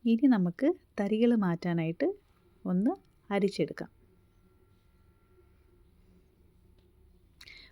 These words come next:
ഉഴുന്ന് പൊടിയിലേക്ക് ഒരു കിലോ അരിപ്പൊടി ഇട്ട് കൊടുക്കാം. ഇനി ഇതിലേക്ക് നമുക്ക് ഒരു ടേബിൾ സ്പൂൺ അയമോദകം,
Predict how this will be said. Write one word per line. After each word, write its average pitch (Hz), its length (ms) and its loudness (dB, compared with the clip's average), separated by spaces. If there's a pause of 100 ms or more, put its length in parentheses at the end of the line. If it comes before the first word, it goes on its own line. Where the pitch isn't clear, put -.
(140)
ഉഴുന്ന് 247 320 4
പൊടിയിലേക്ക് 165 600 2 (720)
ഒരു 226 180 4
കിലോ 196 260 2 (280)
അരിപ്പൊടി 190 400 0
ഇട്ട് 165 200 -2
കൊടുക്കാം. 160 380 0 (640)
ഇനി 285 140 6 (100)
ഇതിലേക്ക് 180 480 2
നമുക്ക് 175 360 0 (360)
ഒരു 247 260 6
ടേബിൾ 185 240 4
സ്പൂൺ 247 320 -4 (220)
അയമോദകം, 175 600 0